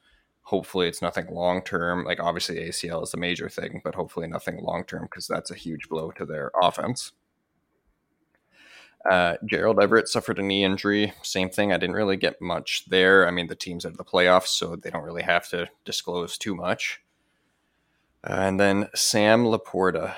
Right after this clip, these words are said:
my boy, went down in week eighteen, uh, hyperextended knee and a bone bruise. So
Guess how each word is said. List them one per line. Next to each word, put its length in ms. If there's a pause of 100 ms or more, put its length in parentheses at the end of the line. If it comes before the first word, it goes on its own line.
(180)
my 220
boy, 480
went 180
down 220
in 80
week 200
eighteen, 680 (340)
uh, 360 (440)
hyperextended 560
knee 280
and 140
a 40
bone 420
bruise. 600
So 500